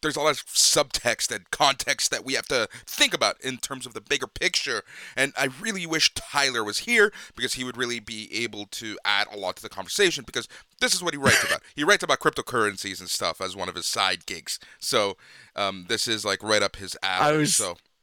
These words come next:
Speaker 2: I was thinking if Tyler was here, I could tell you right now, he would be defending it and I would be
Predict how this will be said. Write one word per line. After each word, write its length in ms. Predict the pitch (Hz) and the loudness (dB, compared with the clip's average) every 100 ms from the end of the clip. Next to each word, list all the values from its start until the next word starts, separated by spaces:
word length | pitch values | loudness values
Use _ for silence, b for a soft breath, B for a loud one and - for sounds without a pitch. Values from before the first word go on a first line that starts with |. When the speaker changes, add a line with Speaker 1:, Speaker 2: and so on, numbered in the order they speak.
| _ _ | _ _
Speaker 2:
I 180 | 143 151 | 4 6
was 200 | 320 185 | 4 4
thinking 360 | - 156 151 127 | 4 6 8 6
if 160 | 135 | 6
Tyler 480 | 202 156 185 214 214 | 4 6 8 8 8
was 180 | 202 147 | 8 8
here, 460 | 170 165 123 113 - | 8 8 8 4 4
I 140 | 143 135 | 4 4
could 200 | 151 143 | 2 4
tell 180 | 165 | 4
you 160 | 165 160 | 6 8
right 240 | 156 156 | 8 6
now, 340 | 147 147 127 127 | 6 8 8 6
he 220 | 127 151 | 6 8
would 180 | 165 147 | 10 10
be 120 | 160 | 8
defending 600 | 156 123 - 127 131 110 | 6 4 4 4 4 4
it 120 | 110 | 2
and 100 | 123 | 4
I 140 | 117 127 | 6 8
would 180 | 131 113 | 6 6
be 300 | 135 127 | 6 6